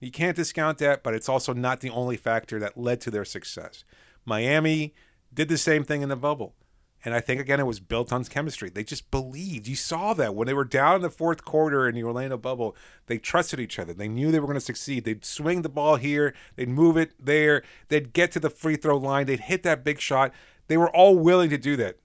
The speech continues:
Something changed this past season. You just didn't see it as palpably, I think. It just wasn't as tangible to me. And I think you surround this guy, this, these two stars of your team, Jimmy and Bam Adebayo, with the right supporting cast,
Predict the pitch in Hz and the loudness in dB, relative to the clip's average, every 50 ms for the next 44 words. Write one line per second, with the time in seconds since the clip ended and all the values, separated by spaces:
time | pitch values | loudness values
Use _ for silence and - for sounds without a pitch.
0 | _ _ - - - 214 - - 240 185 - - - 180 190 190 185 147 139 143 | _ _ -16 -14 -14 -14 -12 -10 -10 -10 -10 -8 -8 -6 -4 -4 -6 -6 -8 -10
1 | 123 - - 120 117 - - - 110 90 87 90 92 98 113 156 156 - 180 175 | -8 -4 -2 -2 -2 -2 -4 -8 -10 -10 -10 -12 -12 -10 -8 -8 -6 -4 -2 -2
2 | 170 151 - - - - 165 170 160 151 127 131 127 120 120 120 117 113 107 - | -2 -2 -4 -6 -6 -6 -2 -2 -2 -2 -2 0 0 2 2 2 0 0 -2 -4
3 | - - - _ _ _ _ _ _ _ _ - - - 151 170 175 - 139 107 | -8 -12 -14 _ _ _ _ _ _ _ _ -12 -6 -2 0 0 0 0 -2 -12
4 | - 185 - 151 - _ - - - - - 101 90 82 - 104 - 135 - - | -12 -16 -18 -18 -20 _ -16 -16 -16 -14 -14 -14 -14 -14 -14 -14 -12 -12 -8 -4
5 | 170 160 170 165 156 120 - - - 135 143 160 156 127 120 95 98 90 - - | -4 -4 -2 -4 -6 -6 -8 -10 -8 -8 -6 -6 -6 -8 -10 -10 -12 -14 -14 -14
6 | 92 90 80 80 82 _ _ _ _ _ _ _ - 123 120 123 117 - 147 143 | -16 -16 -16 -18 -20 _ _ _ _ _ _ _ -8 -6 -4 -4 -2 -4 -4 -6
7 | 143 165 - - - 170 151 147 143 143 151 156 143 147 147 - - - 131 131 | -6 -8 -8 -4 -4 -2 -2 0 0 0 0 0 0 -2 -4 -6 -8 -8 -6 -6
8 | 123 123 - 127 143 160 156 - - _ 135 143 175 214 233 226 - - - 202 | -6 -4 -4 -2 -2 -2 -2 -4 -10 _ -12 -8 -6 -4 -4 -4 -6 -4 -2 0
9 | 202 202 202 208 196 - - 170 151 147 143 143 139 120 117 110 113 135 139 - | 0 0 0 -2 -4 -4 0 2 4 6 6 6 4 2 0 -4 -6 -6 -8 -8
10 | - 135 104 85 85 - - 120 127 147 160 160 156 139 135 143 139 139 139 139 | -8 -10 -10 -10 -12 -12 -10 -8 -6 -4 -4 -4 -4 -4 -4 -4 -4 -4 -4 -6
11 | 135 - 110 104 92 87 - _ _ - _ _ _ _ _ - 123 123 113 127 | -6 -4 -4 -6 -6 -8 -12 _ _ -20 _ _ _ _ _ -4 -4 -2 0 0
12 | 120 110 107 120 131 135 151 160 - _ _ _ _ _ _ _ _ _ _ _ | -2 -2 0 0 2 2 2 0 -4 _ _ _ _ _ _ _ _ _ _ _
13 | _ - - - 131 - - 147 139 143 143 143 139 120 - 113 95 78 73 - | _ -12 -6 -6 -6 -4 -2 0 2 2 2 0 -2 -6 -8 -8 -8 -10 -10 -14
14 | - - - | -18 -20 -20